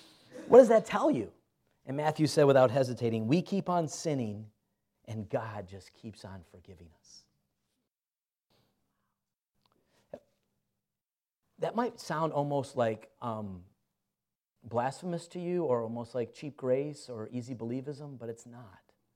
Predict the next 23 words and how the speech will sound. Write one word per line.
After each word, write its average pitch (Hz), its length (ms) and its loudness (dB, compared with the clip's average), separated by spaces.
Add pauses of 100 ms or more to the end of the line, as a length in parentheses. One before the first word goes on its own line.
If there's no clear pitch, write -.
(420)
The 135 80 -4
nature 160 720 -8
of 110 220 -14
God 107 520 -14
is 101 180 -20
to 104 100 -18
forgive. 95 560 -20 (2250)
Do 139 80 -14
you 175 160 -8
know 165 240 -10
that? 85 220 -18 (120)
Do 117 80 -14
you 139 60 -10
believe 131 400 -10
that? 95 320 -16
Over 147 320 -2 (540)
eighty-eight 160 640 -8
times 104 600 -14
in 113 60 -8
the 113 100 -6
Old 120 220 -4
Testament, 117 440 -10
the, 107 200 -14